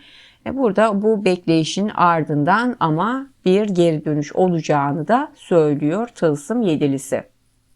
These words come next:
Evet, gelelim üçüncü kartımıza. Evet, burada ilişkinin gündemini görüyoruz.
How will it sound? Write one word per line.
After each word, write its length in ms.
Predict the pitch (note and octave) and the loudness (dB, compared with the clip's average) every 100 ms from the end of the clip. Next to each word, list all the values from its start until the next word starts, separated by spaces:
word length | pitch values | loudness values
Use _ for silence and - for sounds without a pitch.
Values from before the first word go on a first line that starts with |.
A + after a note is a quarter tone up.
| _ _ _ _ _ _ _ - - - - _ - | _ _ _ _ _ _ _ -20 -20 -20 -20 _ 0
Evet, 340 | G3+ D3+ D3+ | 2 0 -2
gelelim 340 | C#4 D4+ B3+ | -2 0 0
üçüncü 440 | - G#3 - F#3 - | -2 -4 -4 -4 -2
kartımıza. 920 | E3 D#3 D#3 - D3+ D3 D#3 E3 A3 B3 - - | 0 2 0 -2 -2 0 0 2 0 -2 -8 -4
Evet, 480 | E3 D#3 D3 D#3 D3 | -2 -2 -4 -4 -4
burada 280 | A3 B3 A3 | 0 2 2
ilişkinin 920 | A#3 F#3 F3 - - D#3 D#3+ G#3 A#3 - _ _ | 0 0 -2 -2 -4 -2 0 -2 -4 -10 _ _
gündemini 760 | F3 F3+ E3+ D#3+ D#3 D3+ D3 D3 | 2 2 4 2 2 0 -2 -4
görüyoruz. 720 | - D#3 D3+ D3+ D3 F#3+ G#3+ | 0 2 2 2 2 0 -4